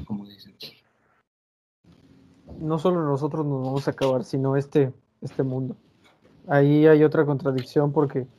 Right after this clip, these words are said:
Speaker 2: o sea, este mundo se va a acabar, pero Dios jamás dijo nada, el sol va a implotar, pero la religión jamás dijo nada, porque no sabían que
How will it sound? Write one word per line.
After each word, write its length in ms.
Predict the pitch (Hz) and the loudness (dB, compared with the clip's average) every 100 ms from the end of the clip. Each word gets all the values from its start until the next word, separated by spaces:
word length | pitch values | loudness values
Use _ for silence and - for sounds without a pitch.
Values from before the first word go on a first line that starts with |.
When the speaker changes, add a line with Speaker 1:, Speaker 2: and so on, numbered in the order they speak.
| _ _ _ _ _ - | _ _ _ _ _ -12
Speaker 2:
o 140 | - | -8
sea, 180 | - 139 | 0 0
este 180 | 139 165 | 2 2
mundo 240 | 170 175 | 4 4
se 120 | 175 | 4
va 80 | 156 | 4
a 40 | |
acabar, 420 | 156 160 160 180 190 | 4 4 6 4 2
pero 320 | 170 143 131 - _ _ _ _ _ _ | 0 2 0 -6 _ _ _ _ _ _
Dios 240 | 139 139 - | -4 -4 -2
jamás 280 | 151 147 | -2 -2
dijo 200 | 143 143 151 | -2 -2 0
nada, 500 | 151 165 220 233 165 | 2 4 4 4 2
el 280 | 139 135 | 2 -2
sol 220 | - 151 147 | -2 -2 0
va 60 | |
a 40 | 160 | 0
implotar, 680 | 147 156 139 160 185 220 - | 0 0 4 6 6 4 -2
pero 380 | 135 120 107 - _ _ _ _ _ | -2 -2 -6 -10 _ _ _ _ _
la 140 | 147 135 | -2 0
religión 340 | 135 127 139 | 0 -2 -2
jamás 280 | 160 147 139 | -2 -2 -2
dijo 200 | 147 143 | -4 -4
nada, 360 | 139 143 180 214 _ _ _ _ _ _ | 0 0 0 -4 _ _ _ _ _ _
porque 360 | - 156 139 156 | 2 2 4 2
no 180 | 147 147 | 2 0
sabían 540 | 143 147 135 135 127 127 - _ _ | 2 2 4 2 0 -10 -20 _ _
que 400 | - 131 127 123 | -2 0 0 -4